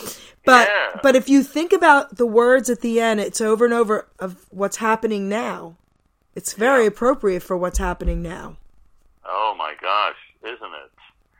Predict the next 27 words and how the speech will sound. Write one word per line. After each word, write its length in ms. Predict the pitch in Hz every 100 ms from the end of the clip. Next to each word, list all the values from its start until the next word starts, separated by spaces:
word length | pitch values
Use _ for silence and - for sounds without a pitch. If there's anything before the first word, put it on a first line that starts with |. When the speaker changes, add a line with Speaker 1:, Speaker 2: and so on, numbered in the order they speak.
| _ _ _
Speaker 2:
Yes. 300 | 90 110 101 - _ _ _ _ _ _ _ -
Speaker 1:
Wow. 480 | 185 226 214 190
Speaker 2:
A, 40 | 175 139
a 60 | _
beautiful, 520 | 135 156 135 117 110 95 _
beautiful, 520 | 120 139 151 131 120 104
you 80 | 160
know, 140 | 160 160 _ _ -
Sinatra 480 | 156 175 185 139 127
would 140 | 120 _ 123
always 420 | 135 156 160 147 _
get 220 | 131 117 _ _ _ _ _ _
the 80 | 107 107 -
best 240 | 117 - _ _
songs 340 | 107 95 92 90 87
out 180 | 82 -
there. 300 | - 73 73 _
For 80 | 87 -
some 240 | 135 131
reason, 460 | 101 104 104 - 73 71 _ _ _ _ _ -
um, 440 | 85 80 80 78 -
well, 300 | 127 104 -
I 100 | 117
don't 140 | 104 92
know 120 | 80
why, 320 | 82 82 82 82
but 120 | 78